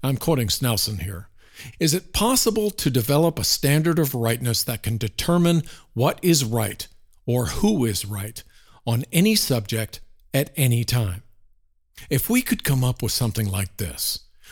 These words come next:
we would then have the ability to determine who was right, say, in any dispute over property, without resorting to coercion,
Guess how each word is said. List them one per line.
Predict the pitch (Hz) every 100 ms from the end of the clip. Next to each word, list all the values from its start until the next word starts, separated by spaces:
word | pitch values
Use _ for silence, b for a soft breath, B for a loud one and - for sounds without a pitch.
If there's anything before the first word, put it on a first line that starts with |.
| B
we | 170 247
would | 185 117
then | 170 208
have | 214 180 165 -
the | 131
ability | 120 92 127 123 117 120
to | - 123
determine | 107 - - 143 135 120 B B -
who | 254 240
was | 208 -
right, | 113 95 - - - -
say, | - 143 135 101 b b - -
in | 175
any | - 190 196
dispute | 147 139 - 151 139
over | 123 123
property, | - 151 147 78 - - - _ _
without | 139 135 185 190
resorting | 156 127 139 135 131
to | 135
coercion, | - 143 165 180 117 113